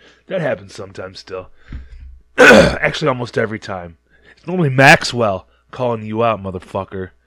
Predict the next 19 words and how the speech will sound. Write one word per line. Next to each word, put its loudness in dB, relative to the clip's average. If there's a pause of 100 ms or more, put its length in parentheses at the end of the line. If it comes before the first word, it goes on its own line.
(300)
We're -8
gonna -10
fist -6
fight -6
on -8
Wednesday. -12 (1900)
But 4
some -4
of -4
the 0
crazy 2
shows -2 (640)
that 0
I 4
can 4
remember, -2
um, -2
I -6
could, -4